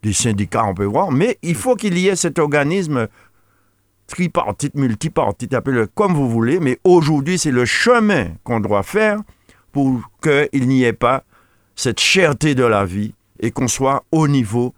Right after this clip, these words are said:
des prix de manière correcte, tout en permettant aux uns aux autres de vivre de ce qu'ils font, mais aux usagers de ne pas subir cette, cette vie chère. Et ça, c'est un débat qui est important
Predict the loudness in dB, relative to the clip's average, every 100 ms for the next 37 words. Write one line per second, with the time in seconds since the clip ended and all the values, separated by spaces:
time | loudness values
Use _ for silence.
0 | _ -4 -4 -4 -4 -2 -2 -4 -6 -2
1 | 0 0 0 -2 -2 0 2 2 -2 _
2 | _ _ -6 -2 -2 2 2 4 2 0
3 | -2 0 0 0 0 2 0 0 -2 -4
4 | -16 -20 _ _ -4 -2 0 0 0 -2
5 | -2 -2 -2 0 -2 -2 -2 -4 _ _
6 | _ -2 0 0 -2 -2 0 0 0 0
7 | -2 -4 -6 _ _ _ _ -10 -2 0
8 | 2 0 -2 0 -2 -2 -4 -2 -2 -2
9 | -4 -4 -4 -6 -6 -6 -4 -4 -4 -6
10 | -10 _ _ _ _ -10 -6 -2 -2 -2
11 | -12 _ _ -12 -4 -4 0 0 0 -2
12 | -4 _ _ _ _ _ _ _ -4 -2
13 | -2 0 -2 -2 -4 -6